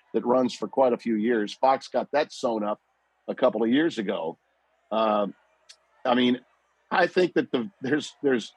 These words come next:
there's so much out there for college football for all of those teams.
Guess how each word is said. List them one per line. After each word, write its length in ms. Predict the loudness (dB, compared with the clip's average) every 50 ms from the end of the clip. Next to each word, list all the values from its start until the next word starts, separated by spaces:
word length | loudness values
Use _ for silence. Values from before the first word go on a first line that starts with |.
| _ _ _ _ _
there's 200 | -4 -4 -2 -2
so 200 | 0 2 2 4
much 240 | 4 4 2 2 2
out 260 | 2 2 2 2 2 _
there 280 | -2 0 0 0 -2
for 160 | -2 -6 -16 -4
college 420 | 0 0 2 2 2 -2 -4 -4
football 480 | -4 -4 -4 -2 -2 -2 0 0 -2 -4
for 140 | -6 -6 0
all 260 | 2 4 4 4 4
of 60 | 4
those 200 | 2 2 0 -2
teams. 380 | -2 -2 0 0 0 -2 -4